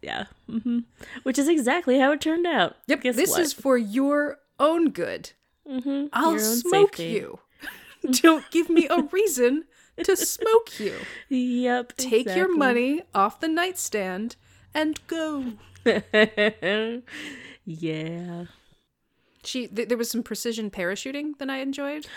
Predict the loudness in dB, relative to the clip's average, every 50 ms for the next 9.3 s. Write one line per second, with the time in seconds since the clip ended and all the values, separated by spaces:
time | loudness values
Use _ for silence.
0 | -18 -18 -18 -20 -6 _ 6 6 6 6 6 4 4 4 4 2 0 -6 -4 0
1 | 2 4 6 6 6 6 6 4 2 0 -4 -6 -2 0 0 2 0 0 -2 -6
2 | -10 -6 -6 -6 -6 -4 -4 -4 -4 -4 -8 -10 _ _ -18 -16 -14 -10 -8 -10
3 | -8 -6 -8 -8 -6 -8 -10 -12 -12 _ -6 -6 -6 -6 -6 -8 -8 -8 -6 -6
4 | -6 -8 -8 -12 -16 _ -12 -8 -8 -6 -8 -8 -10 _ _ _ -10 -8 -8 -6
5 | -8 -8 -10 -14 -20 -20 _ _ _ _ _ _ _ -10 -8 -8 -8 -8 -10 -4
6 | -2 -2 0 2 2 2 2 0 0 0 0 0 -2 -2 -2 -2 -2 0 0 -2
7 | 0 0 -2 -4 -4 -4 -8 -10 -4 -2 0 0 0 -2 -4 -6 -6 -6 -8 -8
8 | -10 -12 -14 _ _ _ -6 -6 -6 -6 -6 -8 -10 -10 -10 -12 -14 _ -4 -2
9 | -2 -2 -2 -4 -6